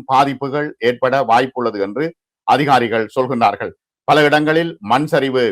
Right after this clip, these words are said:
ஏற்படும் அபாயம் ஏற்பட்டிருக்கிறது. அங்கிருந்து மக்கள் வெளியேற்றப்பட்டிருக்கின்றார்கள். இருந்தும் போதுமான பாதுகாப்பு இல்லை. இப்ப இந்த, அஹ், பின்னால உள்ள படத்தை பாருங்கோ. இது மண் சரிவு அபாயம் உள்ள இடங்களாக கணிக்கப்பட்டிருக்கிறது. ஆகவே,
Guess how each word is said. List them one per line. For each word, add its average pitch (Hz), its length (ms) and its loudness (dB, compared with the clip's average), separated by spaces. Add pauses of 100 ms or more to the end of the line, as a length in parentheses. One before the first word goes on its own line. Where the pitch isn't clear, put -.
(480)
ஏற்படும் 131 440 0
அபாயம் 120 360 2
ஏற்பட்டிருக்கிறது. 135 680 -6
அங்கிருந்து 131 680 -2
மக்கள் 117 440 -2
வெளியேற்றப்பட்டிருக்கின்றார்கள். 127 1160 -2
இருந்தும் 170 380 0 (420)
போதுமான 175 440 4
பாதுகாப்பு 147 460 0
இல்லை. 95 140 -4
இப்ப 101 140 -4
இந்த, 110 180 -4 (600)
அஹ், 101 240 -2 (180)
பின்னால 156 280 2
உள்ள 143 200 2
படத்தை 143 300 -4
பாருங்கோ. 143 460 0 (120)
இது 147 440 -4
மண் 131 220 0
சரிவு 143 380 -2
அபாயம் 123 420 2
உள்ள 117 180 -4 (600)
இடங்களாக 135 680 0 (120)
கணிக்கப்பட்டிருக்கிறது. 120 800 -4
ஆகவே, 127 300 0